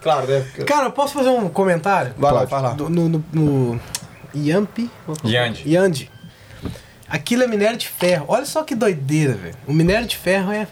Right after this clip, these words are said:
Speaker 2: é raro, você sabia disso? Do ponto de vista cronológico. Por quê?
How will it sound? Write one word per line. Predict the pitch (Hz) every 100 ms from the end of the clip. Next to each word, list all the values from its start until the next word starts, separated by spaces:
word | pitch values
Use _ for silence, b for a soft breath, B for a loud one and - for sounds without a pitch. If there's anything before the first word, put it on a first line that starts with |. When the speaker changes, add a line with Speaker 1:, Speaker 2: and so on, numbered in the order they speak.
| -
Speaker 2:
é | 165 160
raro, | - 185 220 156
você | 131 196
sabia | 220 165
disso? | 151 196 - - -
Do | 143
ponto | 185 185
de |
vista | 160 180
cronológico. | - 208 214 196 147 147 139 135 -
Por | 226 208
quê? | 139